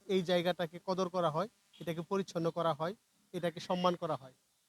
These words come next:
এর পরের দিনগুলি থেকে এটা নোংরা করে রাখা হয়। অনেকে চেয়ার নিয়ে বসে থাকে, এখানে বসে সিগারেট খায়, জুতা সহ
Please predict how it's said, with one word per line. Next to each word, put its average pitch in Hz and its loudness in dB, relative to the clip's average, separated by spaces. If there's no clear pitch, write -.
এর 185 -2
পরের 220 4
দিনগুলি 190 2
থেকে 190 -6
এটা 190 0
নোংরা 196 8
করে 185 2
রাখা 170 2
হয়। 196 -2
অনেকে 180 2
চেয়ার 196 4
নিয়ে 190 4
বসে 175 0
থাকে, 170 -6
এখানে 180 2
বসে 180 2
সিগারেট 190 2
খায়, 180 0
জুতা 190 0
সহ 175 -4